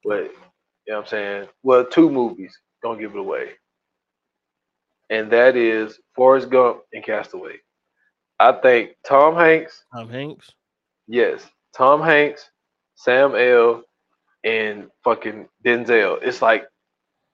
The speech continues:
Speaker 1: it's like,
Speaker 2: Untouchable.
Speaker 1: though, yeah, it's just like you, you see, you see them in the, in the roles, and it's
Speaker 2: Mm-hmm.
Speaker 1: like, dude, but I, I, I don't see nobody else doing this shit. Or if they did,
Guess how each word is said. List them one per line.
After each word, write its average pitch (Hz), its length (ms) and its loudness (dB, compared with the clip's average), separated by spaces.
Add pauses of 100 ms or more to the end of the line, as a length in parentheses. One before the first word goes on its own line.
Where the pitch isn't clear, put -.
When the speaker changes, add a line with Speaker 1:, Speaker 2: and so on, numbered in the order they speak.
(120)
Speaker 1:
it's 135 260 -6
like, 123 200 2
Speaker 2:
Untouchable. 123 340 -14
Speaker 1:
though, 139 400 4 (640)
yeah, 139 240 4
it's 127 240 -2
just 139 160 -4
like 123 280 2
you, 139 180 -10 (100)
you 139 180 -14
see, 180 640 0
you 160 140 -6
see 202 360 2
them 208 280 4
in 208 140 6
the, 214 280 2
in 196 120 2
the 220 80 6
roles, 214 720 6 (440)
and 151 140 2
it's 143 140 2
Speaker 2:
Mm-hmm. 135 80 -2
Speaker 1:
like, 135 400 4 (260)
dude, 131 420 -2
but 117 240 4
I, 123 220 2
I, 123 260 0 (200)
I - 80 -12 (120)
don't 127 420 2 (460)
see - 340 -8
nobody 120 480 4
else 117 160 -4
doing 147 280 -2
this 113 180 -8
shit. - 160 -12
Or 151 220 6
if 151 200 -2
they 151 180 6
did, 143 480 6